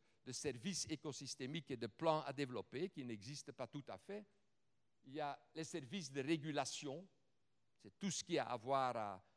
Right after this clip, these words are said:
justement, à réguler ce, cet écosystème-là par rapport à, aux défis, euh, climatiques, par rapport aux, aux défis énergétiques, euh,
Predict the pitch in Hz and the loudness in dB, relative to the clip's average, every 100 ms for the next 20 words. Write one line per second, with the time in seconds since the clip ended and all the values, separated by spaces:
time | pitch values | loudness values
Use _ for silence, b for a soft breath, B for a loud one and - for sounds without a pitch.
0 | b _ _ _ _ - 113 107 117 117 | b _ _ _ _ -20 -12 -6 -2 -2
1 | 95 90 127 117 113 127 170 160 139 110 | -2 -2 -2 2 2 4 2 2 -4 -6
2 | 127 135 131 120 131 - 143 113 104 143 | -6 -6 -8 -8 -8 -6 -2 -2 -2 -4
3 | 190 b b b _ _ 107 101 - 131 | -6 b b b _ _ -6 -6 0 4
4 | 127 117 110 101 98 95 92 87 113 113 | 4 2 -2 -4 -6 -8 -8 -8 0 0
5 | - 151 147 127 110 104 135 117 98 - | 0 -2 0 2 0 -2 -4 -4 -4 -6
6 | 185 - 123 110 - 135 127 123 117 107 | -10 -6 -2 -2 0 0 2 2 0 -2
7 | - 117 110 104 - 139 123 120 110 117 | -2 -4 -2 -4 -2 -2 0 -2 -4 -6
8 | - 175 - 151 127 123 123 117 113 110 | -6 -10 -8 -6 -6 -6 -10 -6 -4 -6